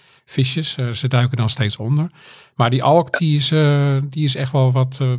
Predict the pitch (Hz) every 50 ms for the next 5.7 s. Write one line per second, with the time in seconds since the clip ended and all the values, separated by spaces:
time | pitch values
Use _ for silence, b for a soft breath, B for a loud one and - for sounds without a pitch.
0 | 127 - 135 123 131 135 131 147 147 135 113 107 110 110 104 - 113 107 110 123
1 | 139 151 143 113 - 139 127 - 143 127 127 123 120 117 - - 135 131 143 127
2 | 95 98 117 117 120 120 117 120 120 117 113 113 113 120 131 - _ _ _ _
3 | _ - 135 127 156 139 131 139 127 127 127 131 127 123 120 120 135 131 - -
4 | - - 117 117 - 139 131 - - 135 131 127 - - 143 131 127 - 143 127
5 | 120 120 123 123 127 123 131 131 127 127 123 120 120